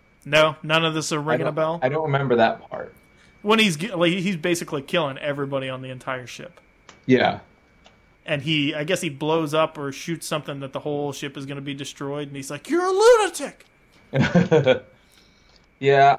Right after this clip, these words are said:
Speaker 2: I'm gonna need to go see it again.
Speaker 1: I mean, clearly, obviously.
Speaker 2: I did think that scene was really cool. It showed how powerful Yondu was.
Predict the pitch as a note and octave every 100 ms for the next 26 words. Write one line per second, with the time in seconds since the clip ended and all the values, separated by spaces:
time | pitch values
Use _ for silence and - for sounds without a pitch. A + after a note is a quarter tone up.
0 | - D3 D3+ C#3+ B2 A2 G#2 G2+ F#2+ G2+
1 | G#2 G2 G2+ G#2 G#2+ - _ - D#3+ D3+
2 | C3+ - D3 C3+ C3 C3+ - _ _ -
3 | B2+ B2 C3 B2 - - _ _ _ _
4 | _ _ _ _ - C3 E3 F3+ F3+ C#3
5 | B2+ B2+ - B2+ A#2 G#2+ A#2+ A#2 G#2 -
6 | C#3 A2+ F#2 - B2 A#2 A2 G2+ A#2 A#2
7 | - G#2+ G#2 G#2 G2+ G2 F#2+ F#2 _ _
8 | _ _ - G#2+ A#2 F#2 F2+